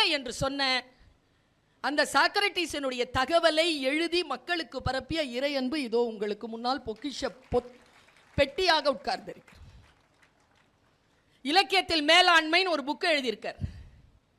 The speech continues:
நான் அதை இவர் இல்லாத மேடைகளில், புத்தக கண்காட்சிகளில், திருவிழாக்களில் சொல்வது வழக்கம்.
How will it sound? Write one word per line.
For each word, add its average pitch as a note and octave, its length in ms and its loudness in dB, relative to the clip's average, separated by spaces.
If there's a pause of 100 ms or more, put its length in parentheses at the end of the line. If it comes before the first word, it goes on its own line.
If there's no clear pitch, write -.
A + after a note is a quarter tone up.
(440)
நான் D#4 260 4
அதை E4+ 300 4
இவர் F4 200 4
இல்லாத F#4+ 380 6
மேடைகளில், F#4 560 2
புத்தக F4+ 380 0
கண்காட்சிகளில், E4 880 -4 (140)
திருவிழாக்களில் E4 640 -2
சொல்வது D4 420 -4
வழக்கம். G#3 360 -10